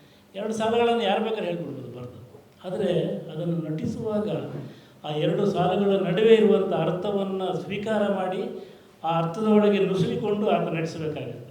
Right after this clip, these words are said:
ಈ ಲೇಖನದಲ್ಲಿ, ಇಡೀ ಪುಸ್ತಕದಲ್ಲಿ ಈ ಥರದ ವಿಶಿಷ್ಟವಾದ ಅನುಭವಗಳನ್ನು ಬರೆದಿದ್ದಾರೆ. ನನಗೆ ಭಾಳ ಖುಷಿಯಾಗಿದೆ ಏನಂದರೆ ಇವರು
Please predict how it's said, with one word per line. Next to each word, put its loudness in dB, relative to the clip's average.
ಈ -12
ಲೇಖನದಲ್ಲಿ, -4
ಇಡೀ -6
ಪುಸ್ತಕದಲ್ಲಿ -8
ಈ -12
ಥರದ -8
ವಿಶಿಷ್ಟವಾದ -8
ಅನುಭವಗಳನ್ನು -8
ಬರೆದಿದ್ದಾರೆ. -14
ನನಗೆ -4
ಭಾಳ 2
ಖುಷಿಯಾಗಿದೆ -2
ಏನಂದರೆ -2
ಇವರು -2